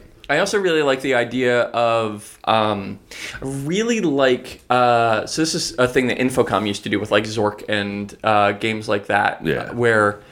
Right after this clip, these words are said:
Speaker 1: you would get a bunch of information you would learn through, um, like, feelies.
Speaker 2: Mm-hmm.
Speaker 1: So if you, when you might have, like, um,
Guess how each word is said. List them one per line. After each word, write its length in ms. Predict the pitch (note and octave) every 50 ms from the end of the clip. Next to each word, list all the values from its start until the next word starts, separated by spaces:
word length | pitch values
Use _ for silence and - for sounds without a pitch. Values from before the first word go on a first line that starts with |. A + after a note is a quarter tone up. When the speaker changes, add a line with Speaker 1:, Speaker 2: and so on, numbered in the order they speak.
| - - - - - - - - - - -
Speaker 1:
you 120 | C#3+ C#3+ C#3
would 120 | C#3 C3+
get 160 | B2+ C#3 C3
a 40 | C3+
bunch 260 | C3 C#3+ C3+ C3+ C3+
of 120 | D3 B2 A#2+
information 720 | - - B2 A#2+ - B2+ A#2 A2+ G#2+ A2+ A2+ - B2+ A#2+ A#2+
you 80 | A#2 A2
would 100 | A2+ A2
learn 560 | G#2+ G2+ A2 A2+ A2+ A2+ A2+ A#2 A#2 A#2 A#2
through, 1080 | A2+ - - - - C3 A#2+ A#2 A#2 A#2 A#2+ A#2+ A#2+ A#2+ A#2+ A#2+ A#2+ A#2 A#2 A2+ A2+ - - - _ _ -
um, 580 | A2+ A2+ A2+ A2 G#2+ G#2 G2+ G2+ G2+ - - -
like, 120 | - B2 A#2+
feelies. 720 | - - - B2+ B2+ B2+ C3+ E3 F3 F#3+ G3 F#3+ - - - _ - - - - - - -
Speaker 2:
Mm-hmm. 100 | F2 E2
Speaker 1:
So 220 | E2+ E2+ C#3+ C3
if 160 | B2+ B2+ - C#3+
you, 500 | C#3+ C#3 C#3 C3+ C3+ C3 C3 B2+ B2 -
when 420 | - A#2+ B2+ B2 A#2+ A#2 A2+ A#2 -
you 160 | C3+ B2+ B2
might 320 | B2 C3 B2+ B2 - -
have, 320 | - C3 B2+ A#2+ A#2+ A#2 A#2+
like, 340 | A#2+ A2 G#2+ G#2+ - - - -
um, 460 | G#2+ A2 G#2+ G#2 G2+ G2+ G2 G2+ G2+